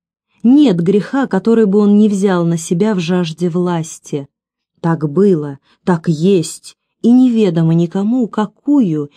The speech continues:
и чем наполненную чашу должен испить человек, чтобы, утолив ту жажду, сказать: "Сыт".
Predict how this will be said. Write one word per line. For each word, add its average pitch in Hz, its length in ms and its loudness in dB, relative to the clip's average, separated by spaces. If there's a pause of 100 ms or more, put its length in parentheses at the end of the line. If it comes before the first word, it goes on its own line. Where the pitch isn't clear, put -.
(140)
и 220 100 -4
чем 285 380 2
наполненную 240 800 2
чашу 202 800 -6 (220)
должен 208 640 2
испить - 420 -6
человек, 185 840 -6 (500)
чтобы, 180 520 -2
утолив 175 580 -2
ту 180 180 -4
жажду, 160 540 -6
сказать: 156 880 -12 (460)
"Сыт". - 760 -6